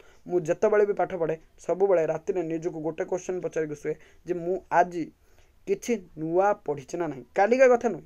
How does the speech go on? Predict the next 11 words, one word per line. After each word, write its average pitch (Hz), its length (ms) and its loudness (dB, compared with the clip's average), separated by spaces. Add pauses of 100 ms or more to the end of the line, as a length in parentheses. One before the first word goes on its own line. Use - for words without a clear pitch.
କାଲି 196 220 0
ତ - 80 -8 (400)
ସମଥିଙ୍ଗ 220 360 -2
ଡିଫରେଣ୍ଟ 240 400 -2
ଡେ 233 120 10
ଥିଲା, - 260 -8 (440)
ସେତେବେଳେ 233 400 8
ମୁଁ 233 140 2
କିଛି 226 220 -4
ଅଲଗା 226 240 6
ପଢ଼ିଥିଲି। 226 400 0